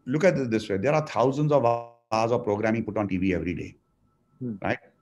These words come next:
Speaker 1: Monday to Saturday, the show runs seven days a week, fifty-two weeks a year. It starts at six in the evening, ends at twelve in the night, original programming, right? By and large, few hours here and there in different languages. That's a lot of storytelling. That capacity does not exist today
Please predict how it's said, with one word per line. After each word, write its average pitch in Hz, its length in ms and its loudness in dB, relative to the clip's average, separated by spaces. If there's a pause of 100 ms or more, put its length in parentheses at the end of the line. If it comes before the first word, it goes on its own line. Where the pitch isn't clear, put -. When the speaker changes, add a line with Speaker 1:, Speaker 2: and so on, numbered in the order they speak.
(260)
Speaker 1:
Monday 139 340 2
to 139 100 0
Saturday, 117 380 2
the 110 140 0
show 107 240 0
runs 104 260 -2
seven 95 280 0
days 95 200 0
a 95 80 0
week, 107 320 -4 (160)
fifty-two 98 380 -6
weeks 85 260 -6
a - 60 -10
year. - 200 -12 (920)
It 107 80 -12
starts 117 320 0
at 113 200 -2 (540)
six 120 160 -6
in 127 80 2
the 120 80 2
evening, 120 220 0
ends 104 160 2
at 101 120 0
twelve 90 180 -2
in 76 40 -6
the 73 80 -8
night, 73 220 -14 (260)
original 101 220 -2
programming, 78 360 -10 (200)
right? 117 160 -4 (180)
By 107 200 4
and 104 120 2
large, 78 240 -4
few 127 260 2
hours 113 220 4
here 104 180 -2
and 107 160 0
there 117 260 -2 (480)
in 120 100 0
different 120 320 2
languages. 127 540 0 (240)
That's 156 200 -2
a 143 80 4
lot 107 380 2
of 147 100 2
storytelling. 110 720 0 (320)
That 127 240 0
capacity 147 520 0
does 110 180 2
not 127 200 0
exist 104 360 -4
today 98 420 -2